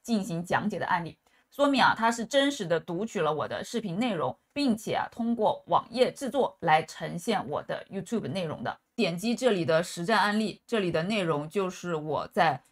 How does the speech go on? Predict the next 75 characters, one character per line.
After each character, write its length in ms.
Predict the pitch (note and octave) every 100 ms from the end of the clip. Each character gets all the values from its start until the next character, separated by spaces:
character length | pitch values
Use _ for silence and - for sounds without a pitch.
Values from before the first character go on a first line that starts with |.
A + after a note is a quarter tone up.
| _ -
视 220 | - A3+
频 240 | F#3+ E3+
里 120 | D#3+
面 280 | C3+ E3+ C#3+ -
在 180 | F3+
介 320 | D#3+ A#3+ G3+ E3+
绍 220 | F3+ C3+
这 120 | F3
个 140 | D#3
工 240 | D#3 G#3 G#3+
具 200 | G#3 D#3+
所 260 | - D#3+
讲 320 | E3 - A#2 -
述 160 | F3
的 100 | D3
一 140 | D#3 E3+
些 200 | F#3 F3+
实 220 | - E3
操 160 | F#3+ F3+
的 80 |
案 180 | - F3+
例， 140 | E3+ - _ _ -
这 140 | B3
些 120 | A#3
步 180 | A#3 C4+
骤 140 | A#3+
啊， 140 | F#3 A#2+
也 180 | E3 E3+
是 180 | F#3 F#3
和 200 | - D#3
我 200 | F3+ -
的 140 | -
视 120 | E3+
频 140 | F#3 F3
内 140 | G3
容 180 | D3 -
严 200 | D#3 C#3+
丝 180 | E3+ G3
合 160 | F#3+ -
缝 180 | F#3+ C#3+
的。 80 | - -
再 140 | B3
给 80 | F#3+
大 120 | G3
家 160 | F#3+ F#3+
展 240 | F#3+ -
示 140 | -
一 60 | F3
下 180 | F3 -
它 140 | G#3
文 240 | F#3+ F#3 F3+
档 200 | G3 -
撰 160 | A3+ F3
写 120 | -
的 100 | C3+
能 180 | C#3 E3
力 60 |
啊， 120 | D#3 - _ _
在 120 | C4
这 140 | B3+ B3+
里 140 | F#3 D#3+
我 60 |
还 200 | - E3
是 100 | A3
把 140 | G#3+ C#3+
刚 260 | A#3 B3
刚 200 | B3 B3
那 80 | A#3+
个 80 | F#3
YouTube 340 | G#3 B3+ F3+
视 140 | E3+ F#3
频 220 | F#3 C#3
发 140 | F3 E3+
给 80 |
他， 240 | - D#3+